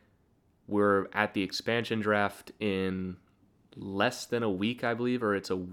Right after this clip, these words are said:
yeah, less than a week. The entry draft, which I have barely given a thought to, is only a few days after that. I, I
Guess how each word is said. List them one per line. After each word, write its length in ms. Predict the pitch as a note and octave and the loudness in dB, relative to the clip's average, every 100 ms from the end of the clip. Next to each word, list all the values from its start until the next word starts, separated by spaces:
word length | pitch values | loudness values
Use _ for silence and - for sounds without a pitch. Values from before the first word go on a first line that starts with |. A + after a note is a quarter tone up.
| F2+ _ _ | -14 _ _
yeah, 200 | A2+ F#2+ | -2 -2
less 300 | F#2 A2 - | 2 0 0
than 120 | A#2+ | -2
a 100 | A2+ | 0
week. 520 | G2+ G#2 A#2 - - _ _ _ _ _ _ - _ _ | 0 0 -2 -6 -20 _ _ _ _ _ _ -20 _ _
The 280 | A2 F#2+ F#2 - | -2 -2 0 2
entry 380 | B2+ B2 C3 | 2 4 2
draft, 360 | A#2+ A#2 A2 - | 2 2 2 2
which 160 | G#2 - | -2 2
I 180 | G2+ A2+ | 4 4
have 180 | A2+ F#2 | 4 2
barely 360 | G#2 G#2+ G2+ F#2+ | 4 6 4 0
given 420 | - G#2+ G2+ F#2+ | 0 2 2 0
a 120 | - | -4
thought 720 | - - - - A#2+ B2+ - - | -8 -14 -18 -2 4 4 2 -6
to, 320 | E2 D2 C#2 _ _ _ _ _ | -6 -4 -6 _ _ _ _ _
is 340 | G#2+ G2 F#2+ F2+ | 2 4 2 0
only 260 | A2 G#2 | 0 2
a 40 | F#2 | 0
few 240 | - A2 | 0 2
days 160 | G2+ G2 | 4 4
after 260 | F#2+ F2+ | 2 0
that. 180 | F#2+ F#2 | 0 0
I, 160 | F#2+ A2 | 0 0
I 140 | A#2+ | 2